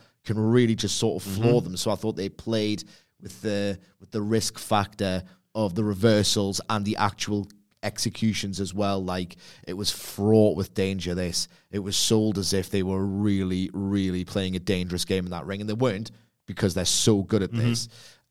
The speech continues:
Speaker 1: Um, I thought everything built around every last lariat, whether connected or not, was just absolutely magnificent. Um, the aerials from Page, just, they looked like he's just collisions, actual collisions, not flying high fives, but actual goddamn collisions.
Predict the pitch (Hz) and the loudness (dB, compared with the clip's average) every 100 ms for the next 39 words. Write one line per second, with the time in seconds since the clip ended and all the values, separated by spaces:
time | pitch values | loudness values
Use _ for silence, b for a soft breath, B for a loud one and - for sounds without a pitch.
0 | 92 98 98 98 - - 113 110 110 110 | -6 -4 -2 -4 -4 -2 0 0 -2 -2
1 | 113 107 98 98 98 - 104 104 95 - | 0 0 0 0 0 -2 -2 0 0 0
2 | 98 104 104 104 - 90 90 - 101 107 | 0 2 4 2 0 -4 -6 -6 -4 -4
3 | - 92 92 95 - - 90 - 95 - | -4 -6 -4 -4 -4 -8 -8 -4 -4 -4
4 | - 92 90 87 101 113 113 107 107 101 | -8 -4 -4 -4 -6 -6 -4 -4 -4 -6
5 | - B B B - 98 95 98 95 - | -10 B B B -2 0 0 0 -4 2
6 | 113 113 113 107 107 101 101 95 90 104 | 4 6 6 4 2 -2 -2 -4 -2 -2
7 | 101 98 - - 98 - _ - 123 113 | -2 -2 -6 -6 -6 -6 _ -8 -4 -2
8 | 117 127 123 - - 101 104 - 101 - | 2 2 0 -6 -8 -4 -2 -4 -8 -6
9 | 113 - _ _ _ _ - 214 247 254 | -8 -12 _ _ _ _ 0 6 6 6
10 | 160 98 - B B B 175 208 - 202 | 0 -2 -10 B B B 4 4 2 0
11 | 180 165 160 175 180 165 160 - - 160 | 0 2 2 2 -2 0 2 2 2 0
12 | 151 135 127 113 110 107 104 - b - | 2 0 0 0 0 0 -2 -6 b -6
13 | 113 131 135 - 127 127 117 120 117 113 | -2 2 2 0 0 0 2 2 2 2
14 | 107 107 - 104 107 95 101 | 0 -2 -4 -2 -2 -2 -6